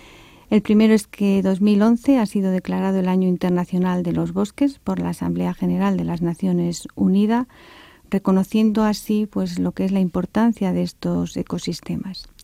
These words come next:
El objetivo es aumentar un poco los esfuerzos en recuperación y conservación de todas las masas arbóreas mundiales y recordar que son una parte esencial del desarrollo sostenible del planeta,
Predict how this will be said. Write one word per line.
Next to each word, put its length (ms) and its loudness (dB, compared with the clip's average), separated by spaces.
El 160 0
objetivo 580 4
es 420 4
aumentar 680 2
un 100 4
poco 300 0
los 220 0
esfuerzos 880 -2
en 180 -2
recuperación 720 -2
y 60 2
conservación 1120 -2
de 200 -4
todas 300 -2
las 200 -4
masas 400 -4
arbóreas 520 -2
mundiales 600 0
y 80 6
recordar 600 2
que 120 -2
son 220 0
una 160 4
parte 320 -4
esencial 760 0
del 260 0
desarrollo 540 -2
sostenible 640 0
del 180 -2
planeta, 640 -2